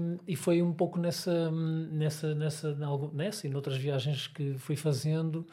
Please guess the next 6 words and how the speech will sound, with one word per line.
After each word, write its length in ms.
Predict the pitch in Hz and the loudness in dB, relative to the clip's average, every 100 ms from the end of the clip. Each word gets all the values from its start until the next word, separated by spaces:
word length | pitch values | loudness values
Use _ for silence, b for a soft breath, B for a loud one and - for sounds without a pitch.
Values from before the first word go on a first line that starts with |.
| B B B B _ | B B B B _
que 400 | - 156 160 160 | 2 6 6 6
acabei 420 | - - 151 160 | 4 2 4 2
por 480 | 156 - 156 151 156 | 0 0 2 4 2
descobrir 560 | 147 - 151 143 147 143 156 165 | 2 -2 0 2 2 2 0 0
o 400 | 160 156 156 156 - | 0 2 2 -2 -4
cowork 640 | - 151 143 131 127 - | 0 2 4 2 2 -6